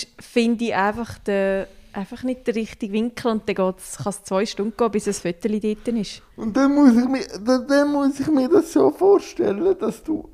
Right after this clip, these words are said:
Speaker 2: die ganze Wohnung mit dem Winkel absuchst. <laughs> bis du das optimale Foto findest. Wenn du jetzt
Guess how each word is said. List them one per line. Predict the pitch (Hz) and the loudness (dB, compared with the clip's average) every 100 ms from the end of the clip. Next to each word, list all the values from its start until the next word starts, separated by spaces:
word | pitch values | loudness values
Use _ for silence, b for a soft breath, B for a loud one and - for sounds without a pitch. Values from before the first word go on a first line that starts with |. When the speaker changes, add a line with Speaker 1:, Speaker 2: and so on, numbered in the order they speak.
| - | -10
Speaker 2:
die | 226 | -8
ganze | 220 196 359 - - | -2 -2 -2 -8 -8
Wohnung | 214 233 294 269 240 | -6 -4 -4 -6 -6
mit | 233 - | -6 -6
dem | 226 | -2
Winkel | 254 370 - 370 427 | -2 -2 -2 0 4
absuchst. | 254 262 277 - 311 403 381 - - | 6 6 2 0 2 4 2 0 0
<laughs> | 294 - 294 - b b b b b | 0 0 -6 -6 b b b b b
bis | 170 311 - 269 | 4 4 4 -2
du | |
das | 226 - - 165 | -2 -2 -12 4
optimale | 254 262 269 262 254 247 247 240 | 4 4 0 4 8 8 8 6
Foto | 381 - - 330 311 - - 262 | 6 4 -2 0 2 2 0 0
findest. | 220 190 | 0 0
Wenn | 254 226 | -2 2
du | 254 | 4
jetzt | 254 247 | 8 8